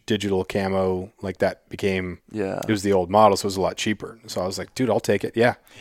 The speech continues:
Speaker 2: <laughs>
Speaker 1: Uh, you know,
Speaker 2: Uh-huh.
Speaker 1: so it was, I never bought any used stuff, but that stuff was on sale 'cause they had the new stuff out, and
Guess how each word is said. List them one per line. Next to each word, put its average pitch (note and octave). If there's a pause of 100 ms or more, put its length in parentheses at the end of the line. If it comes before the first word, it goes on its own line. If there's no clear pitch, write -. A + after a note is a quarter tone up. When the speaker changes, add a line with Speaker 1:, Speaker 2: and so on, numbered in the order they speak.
(100)
Speaker 2:
<laughs> E3
Speaker 1:
Uh, A#2
you G#2
know, G2
Speaker 2:
Uh-huh. G#2
Speaker 1:
so G#2+
it G#2
was, G2 (300)
I A2+
never A#2+
bought A#2
any G2+
used A#2
stuff, G2
but G#2+
that G#2
stuff -
was G2
on F#2
sale A#2+
'cause G2+
they G2+
had F#2
the E2+
new G2+
stuff -
out, G#2
and F#2